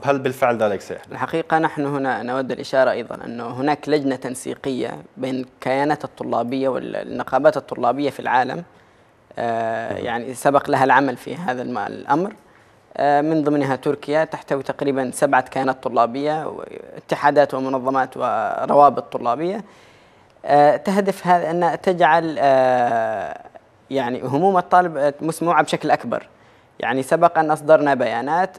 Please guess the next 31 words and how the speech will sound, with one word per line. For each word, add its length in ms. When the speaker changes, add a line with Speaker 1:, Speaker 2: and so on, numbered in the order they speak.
Speaker 2:
دعونا 460
طبعًا 540
في 120
البارحة، 480
آه، 460
ل-، 340
آه، 320
من 180
خلال 280
هذه 180
التنسيقية 760
لاعتصام، 640
آه، 220
أمام، 480
آه، 380
وزارة 420
المالية 560
في 340
صنعاء. 360
أيضًا 280
نحن 320
حاليًا 340
ندرس 380
في 100
اللجنة 280
التنسيقية 720
مع 160
الأخوة 380
في 380
بقية 380
الاتحادات 760